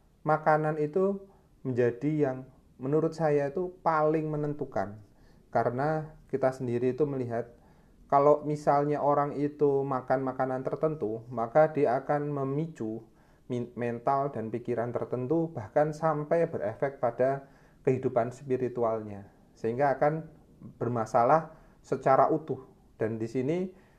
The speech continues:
kesehatan holistik itu tidak bisa melihat segala sesuatu hanya dari satu sisi saja.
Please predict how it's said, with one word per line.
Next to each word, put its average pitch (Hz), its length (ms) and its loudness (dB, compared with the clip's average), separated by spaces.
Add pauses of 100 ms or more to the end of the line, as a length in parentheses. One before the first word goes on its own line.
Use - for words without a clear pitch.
(120)
kesehatan 127 480 2
holistik 151 480 2
itu 117 240 -2
tidak 135 400 -2
bisa 131 560 0
melihat 117 560 -4
segala 110 400 -8
sesuatu - 480 -4
hanya 117 240 -6
dari 110 240 -8
satu 104 240 -8
sisi - 320 -10
saja. - 400 -12